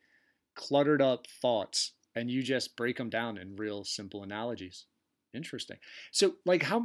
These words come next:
is this what you were doing in Bali? Like, you were just studying and learning this stuff so much more? 'Cause you just seem so well versed in it.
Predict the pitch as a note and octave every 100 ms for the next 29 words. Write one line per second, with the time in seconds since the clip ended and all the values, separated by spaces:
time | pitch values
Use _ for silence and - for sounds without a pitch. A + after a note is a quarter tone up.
0 | A3+ D#3 G3 - G#3 F#3 F#3 E3+ D3 C#3+
1 | _ - E3 E3 C#3+ A#2 B2 D#3+ F#3+ C3+
2 | - C#3 C3+ B2 - - C3+ D3 C3 A2+
3 | G#2 B2+ D3 D3 C#3+ - D#3 - D3 C#3
4 | B2+ B2 C3+ E3+ C3+ B2 B2+ C#3 C#3 D3
5 | B2+ - D3 C#3 B2 A2 A#2 A2+ - F#2
6 | F#2